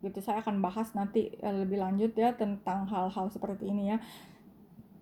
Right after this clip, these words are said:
Tapi Cina ini juga, eh,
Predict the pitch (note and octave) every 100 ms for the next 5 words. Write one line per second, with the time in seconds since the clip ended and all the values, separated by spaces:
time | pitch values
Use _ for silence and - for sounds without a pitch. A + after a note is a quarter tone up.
0 | - - B3 D#4+ D#4+ C4 A#3 C#4+ - B3+
1 | D#4 B3 A#3+ G3 G3 A#3+ D#4 - - A#3
2 | A3+ A3 A3